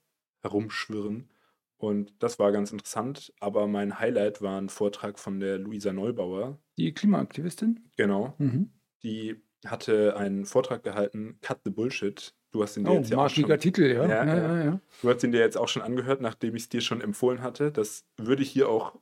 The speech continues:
Speaker 1: mal an der Stelle an alle unsere Zuhörer und Zuhörerinnen machen. Hört euch diesen Vortrag einfach mal an. Ist ein sehr guter, präsentationstechnisch sehr gut gemacht. Also so wie
Speaker 2: Darf
Speaker 1: sie
Speaker 2: ich ihn dann
Speaker 1: redet.
Speaker 2: in die Shownotes
Speaker 1: Ja,
Speaker 2: packen?
Speaker 1: äh, endlich
Speaker 2: Okay,
Speaker 1: können wir mal
Speaker 2: endlich.
Speaker 1: was in den
Speaker 2: Ja.
Speaker 1: Shownotes verlinken, ja.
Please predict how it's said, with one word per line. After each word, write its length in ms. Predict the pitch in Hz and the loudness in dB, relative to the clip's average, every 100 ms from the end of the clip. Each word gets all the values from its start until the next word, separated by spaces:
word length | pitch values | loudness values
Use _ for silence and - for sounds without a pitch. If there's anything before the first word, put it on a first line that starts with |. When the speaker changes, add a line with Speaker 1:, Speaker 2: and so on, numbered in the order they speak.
| _ | _
Speaker 1:
mal 260 | 101 101 | -2 -2
an 120 | 98 101 | -2 0
der 100 | 101 | 0
Stelle 460 | - 98 95 95 _ _ _ - | -2 -2 -2 -4 _ _ _ -4
an 340 | 110 104 104 _ | -2 -2 -4 _
alle 320 | - 104 98 101 | -2 0 0 -2
unsere 300 | 98 - 98 | -4 -8 -10
Zuhörer 640 | - 107 - 101 95 98 | -10 -8 -4 -2 -2 -6
und 100 | 101 | -10
Zuhörerinnen 480 | - 101 95 104 107 | -8 -6 -2 -2 -2
machen. 360 | 101 - 120 143 _ _ | -6 -8 -12 -14 _ _
Hört 160 | 120 127 | 0 0
euch 120 | 117 | -2
diesen 180 | 107 104 | -6 -6
Vortrag 260 | 113 117 | -4 -4
einfach 160 | 95 98 | -4 -6
mal 140 | 92 | -6
an. 160 | 98 127 | -8 -10
Ist 180 | - - | -10 -6
ein 100 | 101 | 2
sehr 160 | 104 | 2
guter, 520 | 101 117 - 113 113 - _ _ _ - - | 2 -2 -2 -2 -2 -6 _ _ _ -20 -8
präsentationstechnisch 880 | - 113 104 117 143 147 127 120 117 | -2 0 2 2 0 0 -4 -4 -2
sehr 100 | 120 | -2
gut 200 | 113 117 | -2 -6
gemacht. 300 | 123 120 - | -4 -4 -4
Also 120 | 107 | -4
so 200 | 90 98 147 | -4 -2 0
wie 60 | |
Speaker 2:
Darf 60 | 123 | 0
Speaker 1:
sie 100 | 156 | 0
Speaker 2:
ich 60 | |
ihn 120 | - 151 | 0 2
dann 140 | 143 | 0
Speaker 1:
redet. 20 | |
Speaker 2:
in 140 | 147 123 | 0 -2
die 120 | 117 | -2
Shownotes 640 | - 135 156 202 214 - - | -2 0 0 0 -2 -6 -4
Speaker 1:
Ja, 180 | 208 254 | 0 2
Speaker 2:
packen? 80 | |
Speaker 1:
äh, 280 | 262 220 165 - | 0 -2 -8 -6
endlich 400 | 123 151 156 127 | 0 2 2 2
Speaker 2:
Okay, 20 | |
Speaker 1:
können 140 | - 131 | 2 4
wir 80 | 254 | 4
mal 200 | 311 123 | 6 4
Speaker 2:
endlich. 60 | |
Speaker 1:
was 180 | 113 113 | 4 0
in 120 | 113 | -2
den 140 | 113 147 | 0 2
Speaker 2:
Ja. 0 | |
Speaker 1:
Shownotes 560 | 254 135 131 104 110 | 4 2 2 -2 -4
verlinken, 400 | - 98 98 101 | -4 -2 -4 -8
ja. 100 | 101 | -12